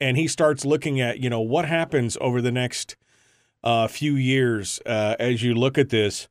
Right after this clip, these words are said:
And he's looking at what is the percentage of the P F D, how much are we actually going to get in the long run, and what does it actually translates, uh, does it translate to as far as, for example, the statutory P F D?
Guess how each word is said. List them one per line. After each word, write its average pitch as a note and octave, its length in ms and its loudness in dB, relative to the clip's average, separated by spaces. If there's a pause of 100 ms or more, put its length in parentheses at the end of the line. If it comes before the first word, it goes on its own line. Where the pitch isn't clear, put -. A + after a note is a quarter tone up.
(600)
And B2+ 300 0
he's C3 200 2
looking D3 380 0
at - 140 -4
what B2 400 2
is D3+ 300 0
the C3+ 80 -2
percentage C#3+ 760 -2
of A#2+ 500 -2
the B2 140 -2
P C#3+ 260 2
F A#2+ 140 -4
D, B2 240 2
how C#3+ 200 -2
much E3+ 240 -2
are D3 60 2
we B2+ 160 0
actually B2+ 440 -2
going A#2 340 -2
to G#2 100 -10
get G2 500 -2 (680)
in C#3 200 2
the A#2+ 80 2
long B2 320 2
run, G#2+ 360 -2
and A#2 180 -2
what C#3 140 2
does D3 180 0
it C#3 120 2
actually B2 420 -2
translates, C#3 800 -4 (220)
uh, G#2+ 180 -2
does B2 320 0
it A#2+ 120 -6
translate C#3 560 -2
to - 260 -8
as G#2 140 -6
far A#2+ 320 2
as, A2 260 -2 (400)
for C#3+ 200 2
example, A#2+ 500 0
the G#2 80 -2
statutory B2 720 0
P G#2+ 220 -2
F F2+ 140 -6
D? D#2+ 260 -6